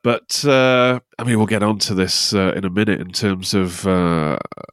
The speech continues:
how we're failing to have any degree of control. But, you know, in that first half, I think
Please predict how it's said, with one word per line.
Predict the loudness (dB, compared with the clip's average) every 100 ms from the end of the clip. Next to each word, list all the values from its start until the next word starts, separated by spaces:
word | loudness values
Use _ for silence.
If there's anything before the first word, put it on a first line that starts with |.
| _ _ _ _ _ -8
how | -6 -2 0
we're | 0 0
failing | -2 -4 -4 -6
to | -8 -6 -4 -4 -4
have | -4 -2
any | 0 -2
degree | -4 -2 0 0
of | -2
control. | -6 -6 -2 -2 -2
But, | -2 -4
you | -6
know, | -8
in | -4
that | -6 -4
first | -2 0 -2 -4
half, | -2 -2 -4
I | -8
think | -6 -8